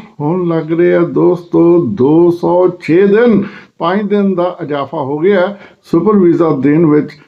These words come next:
ਤੇ ਸੁਪਰ ਵੀਜ਼ਾ ਦੀ ਵੇਟਿੰਗ ਵੱਧ ਰਹੀ ਹੈ ਤੇ ਵੱਧ ਗਈ ਹੈ ਦੋਸਤੋ। ਜੇਕਰ ਆਪਾਂ ਸਟੱਡੀ ਵੀਜ਼ੇ ਦੀ ਗੱਲ ਕਰੀਏ ਤਾਂ ਇੰਡੀਆ ਤੋਂ ਤਿੰਨ ਹਫ਼ਤੇ ਹੀ ਲੱਗ ਰਹੇ ਆ, ਇਹ ਤਾਂ ਉੱਥੇ ਹੀ ਰੁਕਿਆ ਹੋਇਆ ਸਮਾਂ ਹੈ। ਜੇਕਰ ਆਪਾਂ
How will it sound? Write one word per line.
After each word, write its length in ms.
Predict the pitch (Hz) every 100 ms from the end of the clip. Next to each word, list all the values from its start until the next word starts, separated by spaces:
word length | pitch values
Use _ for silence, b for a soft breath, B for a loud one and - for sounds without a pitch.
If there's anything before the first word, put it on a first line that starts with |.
| _
ਤੇ 80 | 160
ਸੁਪਰ 320 | 139 220 247
ਵੀਜ਼ਾ 280 | 196 151 156
ਦੀ 180 | 135 139 117 101 107
ਵੇਟਿੰਗ 360 | 147 156 135 135 B B _
ਵੱਧ 500 | 139 127 110 135 156
ਰਹੀ 280 | 165 185 202
ਹੈ 280 | 175 175 - -
ਤੇ 100 | 175
ਵੱਧ 440 | 151 110 107 180 220
ਗਈ 240 | 233 240
ਹੈ 60 | 233
ਦੋਸਤੋ। 500 | 202 220 208 233 240
ਜੇਕਰ 440 | 180 190 196 226 - 175
ਆਪਾਂ 500 | 180 - 202 175 202 B _
ਸਟੱਡੀ 380 | - - 151 151
ਵੀਜ਼ੇ 420 | 120 123 147 220
ਦੀ 220 | 202 202
ਗੱਲ 160 | 170 170
ਕਰੀਏ 500 | 165 165 185 185 208
ਤਾਂ 100 | 214 165
ਇੰਡੀਆ 340 | 165 185 196
ਤੋਂ 300 | 196 156 170
ਤਿੰਨ 200 | 180 180
ਹਫ਼ਤੇ 420 | 160 151 - 190
ਹੀ 160 | 143 165
ਲੱਗ 240 | 151 135
ਰਹੇ 240 | 165 175 151
ਆ, 140 | 185 175
ਇਹ 200 | 165 170
ਤਾਂ 240 | 156 156 - -
ਉੱਥੇ 260 | 165 165
ਹੀ 260 | 190 131 156
ਰੁਕਿਆ 360 | 143 135 156 147
ਹੋਇਆ 380 | 127 135 135 B B B _ B B
ਸਮਾਂ 380 | - 147 165 226
ਹੈ। 380 | 202 233 233 - - _ 117
ਜੇਕਰ 460 | 104 170 202 247
ਆਪਾਂ 520 | 226 185 190 185 175